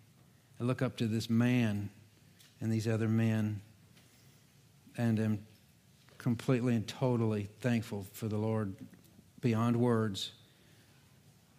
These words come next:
to what I see as far as a team aspect of this. The one-man band, no such thing. And as this church grows, we'll need to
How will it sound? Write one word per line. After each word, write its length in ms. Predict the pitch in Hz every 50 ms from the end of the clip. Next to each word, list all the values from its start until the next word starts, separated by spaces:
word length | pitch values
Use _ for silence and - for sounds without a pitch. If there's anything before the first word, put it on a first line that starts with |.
| - - - -
to 120 | - 123
what 160 | 117 123 120
I 80 | 117 110
see 240 | 110 - - 123 120
as 140 | 113 107
far 180 | - - 113 110
as 140 | 110 101 104
a 80 | 98 - -
team 500 | - - - 147 151 147 139 123 113 107 - - -
aspect 560 | 98 98 95 - - - - 101 95 95 -
of 120 | 104 95 95
this. 420 | 101 95 92 - - - - - - - - _ _ _ _ - - - - - - - - _ - - _ - - _ _ _ - -
The 60 | 113
one-man 500 | 117 127 131 127 127 127 127 123 123 120
band, 440 | 110 117 120 120 110 104 98 95 92 - - - -
no 100 | 127 120
such 320 | 110 - 123 110 - -
thing. 240 | - 104 95 92 95 - - - _ _ _ - - - - - - - - - - - - - _ - - - - - - - - - - - -
And 120 | 117 113
as 180 | 117 117 110 113
this 120 | 123 110
church 340 | - - 131 123 117 - - -
grows, 260 | 117 117 135 131 117
we'll 160 | 117 123 123
need 320 | 117 113 117 123 120 120 -
to 180 | 147 135 117